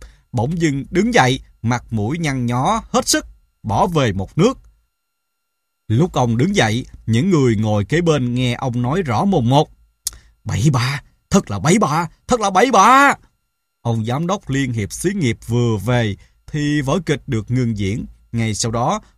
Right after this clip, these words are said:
một buổi họp rút kinh nghiệm được tiến hành tại chỗ, thành phần gồm bộ tứ và anh tác giả kiêm diễn viên.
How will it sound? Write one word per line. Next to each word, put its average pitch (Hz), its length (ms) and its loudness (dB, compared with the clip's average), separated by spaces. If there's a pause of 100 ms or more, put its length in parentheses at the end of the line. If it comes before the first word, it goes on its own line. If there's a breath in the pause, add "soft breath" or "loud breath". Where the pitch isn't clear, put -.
một 131 220 -2
buổi 127 180 -4
họp 117 280 -4
rút 202 200 -6
kinh 139 160 -2
nghiệm 104 240 -2
được 107 260 -6
tiến 175 200 -4
hành 107 240 -4
tại 104 220 -4
chỗ, 127 360 -2 (240 soft breath)
thành 123 240 -4
phần 123 280 -4
gồm 113 340 -2
bộ 107 320 -6
tứ 196 300 0 (120)
và 101 160 -4
anh 104 220 -6
tác - 260 -8
giả 107 340 -6
kiêm 185 240 -4
diễn 120 240 -4
viên. 190 220 0